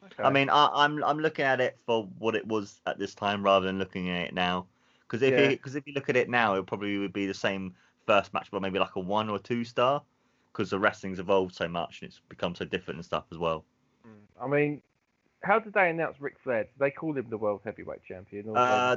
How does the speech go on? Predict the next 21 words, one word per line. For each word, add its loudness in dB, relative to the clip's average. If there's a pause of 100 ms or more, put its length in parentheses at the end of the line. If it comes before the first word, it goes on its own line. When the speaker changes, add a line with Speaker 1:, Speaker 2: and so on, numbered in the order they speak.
Speaker 2:
they 4
called -4
him 0
the 0
Real 2
World 2
Champion. -6 (1160)
Speaker 1:
Okay. -10 (520)
Speaker 2:
'Cause -8
that's -2
what 0
he -6
wanted -4
to -20
be -10
known -4
as -10
and -16
stuff, -8
so -8
yeah. -2